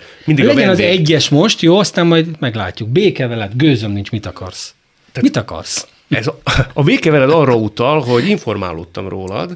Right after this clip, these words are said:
Speaker 2: Igen?
Speaker 1: és azt mondják, hogy te konfliktuskerülő vagy.
Speaker 2: Abszolút.
Speaker 1: Ez igaz?
Speaker 2: Ezt akarod ezzel?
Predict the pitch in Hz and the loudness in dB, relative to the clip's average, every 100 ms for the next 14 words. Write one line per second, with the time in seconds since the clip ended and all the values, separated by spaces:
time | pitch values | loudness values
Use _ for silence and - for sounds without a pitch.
0 | - 143 131 165 156 _ 101 95 - - | -8 0 2 2 -4 _ -8 -6 -6 -4
1 | 247 - 101 95 90 104 - - 160 - | -4 -4 -8 -8 -8 -10 -8 -6 -6 -6
2 | 87 - - - - - 139 143 - 135 | -16 -12 -12 -12 -16 -8 -6 -4 -4 -4
3 | 107 104 113 110 110 190 160 - 170 196 | -6 -6 -6 -4 0 2 2 0 0 2
4 | 202 175 139 | 2 2 0